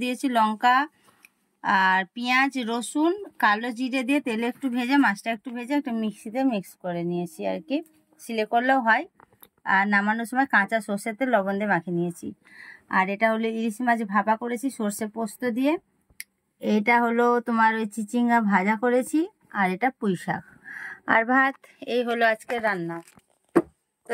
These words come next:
তোমরা একবার চিংড়ি মাছ, উম, বাটা খেয়েও খুব ভালো লাগবে। চিংড়ি মাছটা তেলের মধ্যে ভেজে নিবে, দিয়ে তুলে নিবে, হালকা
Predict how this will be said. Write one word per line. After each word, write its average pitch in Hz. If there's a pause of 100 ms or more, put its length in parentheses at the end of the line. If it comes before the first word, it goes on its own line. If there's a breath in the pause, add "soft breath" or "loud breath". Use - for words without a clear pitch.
তোমরা 247
একবার 262
চিংড়ি 254
মাছ, 254 (320)
উম, 202 (220)
বাটা 220 (100)
খেয়েও 269 (100)
খুব 285 (120)
ভালো 202
লাগবে। 180
চিংড়ি 196
মাছটা 214
তেলের 208
মধ্যে 226
ভেজে 208
নিবে, 247 (640 loud breath)
দিয়ে 220
তুলে 226
নিবে, 254
হালকা 240